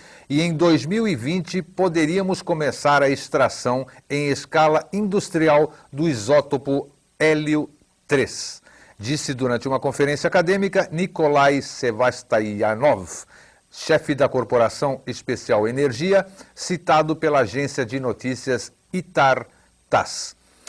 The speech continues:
A Estação Espacial Internacional, a I S S, pode desempenhar um papel decisivo no projeto, que inclui o estabelecimento de um enlace regular com a Lua mediante a futura nave Clipper e a cápsula espacial Paron,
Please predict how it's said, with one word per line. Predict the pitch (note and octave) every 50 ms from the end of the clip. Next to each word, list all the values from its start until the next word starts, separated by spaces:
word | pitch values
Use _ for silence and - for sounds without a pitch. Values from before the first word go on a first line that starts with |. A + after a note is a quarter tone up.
| - -
A | - A#2+ B2+
Estação | - - - D#3 C#3+ - G3+ G#3+ G3+
Espacial | E3+ - - E3+ D3 - - D3+ C#3 C3+
Internacional, | B2+ - C3+ A#2 A#2 A#2+ G#2+ - - A#2 A2+ C3 C3 A#2 G#2+
a | G2+
I | G2+ G#2 A2
S | A2 G#2 - - C3+ D3
S, | D3 C3+ - - - G2 - - - - - - _ _
pode | - E3 F3 F3+ D#3+
desempenhar | E3 D#3 C3+ D#3+ D#3+ - C#3 B2+ B2+ C#3+ D3 C#3 C#3 - _ -
um | D#3 D#3 D3+
papel | - - C#3+ A#2+ - - C#3+ C3+ C3 B2+
decisivo | C3+ F#3+ F#3+ - - D#3 A#2 G#2+ C3 C#3 A2+ A#2 A#2
no | A#2 G#2+
projeto, | - A#2+ A#2 G#2 F#2+ C#3+ D#3 D#3 - - E3+ - - - - - _ -
que | - G3
inclui | G3 F3+ - F3 F3 E3+ D#3 C#3
o | B2+
estabelecimento | A2 - - F3 E3 D#3 D#3+ D#3 D#3 D3 - - D3 C#3 C3+ B2 G#2 - - G2+
de | F#2+ - C#3+
um | C#3
enlace | B2+ A#2 A2 B2 C3 A#2+ - - A#2+
regular | G#2+ D#3 G3 F#3 D#3 D3+ C3 A#2+ A2+ G#2+ G2+
com | - C3 C3+ C#3+
a | C#3+
Lua | C#3+ D#3 F#3 G#3+ A3+ G#3+ A3 - - - - -
mediante | - D#3 E3 D3 D#3 G3+ G3+ - G3+
a | F#3
futura | - F#3 F3 E3 - F3 G3 G3+ G#3 F#3
nave | E3 D3+ D3+ D3+ D3 C3+ D3+ D#3
Clipper | - - - D#3 D#3+ D#3+ D#3+ - A2+ F#2+ F2+ - - - _ _ -
e | - G#2+
a | A#2+
cápsula | - - D#3+ D#3 D3+ - - D#3 D#3 D#3+ D3+
espacial | - - - E3 C#3+ - - - C#3 B2+ B2+ A#2+
Paron, | - - F3+ E3 D3 D3+ D#3+ F3+ F#3